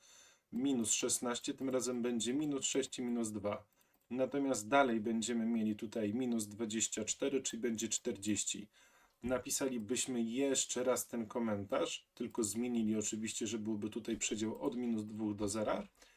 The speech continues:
i mielibyśmy kolejne, i tutaj też, że byłoby minus dwa, zero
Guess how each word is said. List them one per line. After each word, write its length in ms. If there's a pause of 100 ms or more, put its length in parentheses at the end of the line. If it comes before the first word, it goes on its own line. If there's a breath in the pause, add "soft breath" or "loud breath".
(240 soft breath)
i 40
mielibyśmy 560
kolejne, 380
i 160
tutaj 280
też, 140
że 100
byłoby 480 (100)
minus 320
dwa, 220
zero 400